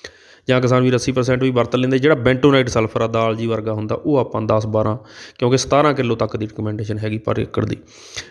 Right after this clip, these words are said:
ਯੂਰੀਆ ਨਾਲ ਜੇ ਤੁਸੀਂ ਸਲਫਰ ਨਾਲ ਮਿਲਾ ਕੇ ਦੇ ਦਿਓ ਨਾ, ਤੇ ਸੋਨੇ 'ਤੇ ਸੁਹਾਗੇ ਵਾਲਾ ਕੰਮ ਹੋ ਜਾਂਦਾ, ਕਿਉਂਕਿ ਜਿਹੜਾ ਨਾਈਟ੍ਰੋਜਨ ਤੇ ਸਲਫਰ ਨੂੰ ਇਕੱਠਾ ਦੇਣਾ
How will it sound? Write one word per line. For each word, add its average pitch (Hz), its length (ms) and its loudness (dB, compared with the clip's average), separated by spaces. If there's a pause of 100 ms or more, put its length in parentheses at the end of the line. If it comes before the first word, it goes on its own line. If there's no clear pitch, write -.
(120)
ਯੂਰੀਆ 180 420 6
ਨਾਲ 190 100 2
ਜੇ 165 120 2
ਤੁਸੀਂ 170 200 2
ਸਲਫਰ 156 420 0
ਨਾਲ 139 260 4
ਮਿਲਾ 131 240 4
ਕੇ 120 120 0
ਦੇ 113 160 0
ਦਿਓ 107 140 0
ਨਾ, 110 140 -8 (960)
ਤੇ 156 120 6
ਸੋਨੇ 143 320 4
'ਤੇ 147 120 4
ਸੁਹਾਗੇ 131 300 2
ਵਾਲਾ 120 160 4
ਕੰਮ 123 200 -2
ਹੋ 120 100 0
ਜਾਂਦਾ, 131 200 2
ਕਿਉਂਕਿ 151 320 2
ਜਿਹੜਾ 165 160 4
ਨਾਈਟ੍ਰੋਜਨ 151 680 4
ਤੇ 160 140 2
ਸਲਫਰ 135 460 2
ਨੂੰ 147 120 0
ਇਕੱਠਾ 147 420 0
ਦੇਣਾ 107 280 -6